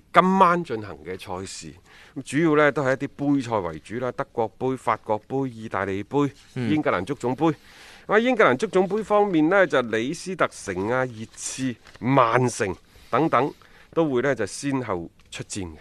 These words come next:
Speaker 2: 嗯，咁啊，睇到就喺呢個過程裏邊呢，就屬於一個同級別嘅對碰呢，就係熱刺同諾域治啦。<laughs> 咁當然諾域治就即係榜尾球隊嚟嘅，喺英超嚟講。咁但係熱刺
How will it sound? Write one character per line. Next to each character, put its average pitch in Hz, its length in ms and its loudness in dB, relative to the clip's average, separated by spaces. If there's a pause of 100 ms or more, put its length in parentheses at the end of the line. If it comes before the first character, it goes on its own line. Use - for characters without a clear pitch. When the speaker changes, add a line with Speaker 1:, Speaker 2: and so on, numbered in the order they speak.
(140)
Speaker 2:
嗯， 110 340 2 (100)
咁 147 220 6
啊， 123 60 8
睇 135 220 4
到 139 240 8
就 107 320 6 (100)
喺 151 460 6
呢 180 80 8
個 165 80 10
過 131 220 6
程 98 160 0
裏 107 60 2 (140)
邊 107 100 2
呢， 139 280 4
就 110 180 2
屬 - 300 -2 (120)
於 156 360 4
一 156 80 6
個 110 380 2 (280)
同 104 320 2
級 175 140 6 (160)
別 104 120 -2
嘅 120 160 0
對 113 200 6
碰 113 260 2
呢， 135 300 6
就 127 80 2
係 101 320 2
熱 127 120 2
刺 131 340 2
同 113 140 0
諾 113 180 4
域 - 20 0
治 117 300 -4
啦。 131 240 4 (180)
<laughs> - 240 -14
咁 151 200 4
當 180 140 12
然 190 60 8
諾 120 200 6
域 113 40 2
治 113 180 -6
就 110 100 -8
即 139 120 -2
係 160 40 6
榜 123 280 0
尾 123 160 0
球 92 200 -8
隊 98 100 -4
嚟 104 280 -2
嘅， 101 120 2
喺 131 280 6
英 139 160 0
超 143 140 -2
嚟 101 160 -2
講。 101 220 -2
咁 - 460 -8
但 147 120 10
係 135 80 0
熱 127 100 -4
刺 - 220 -10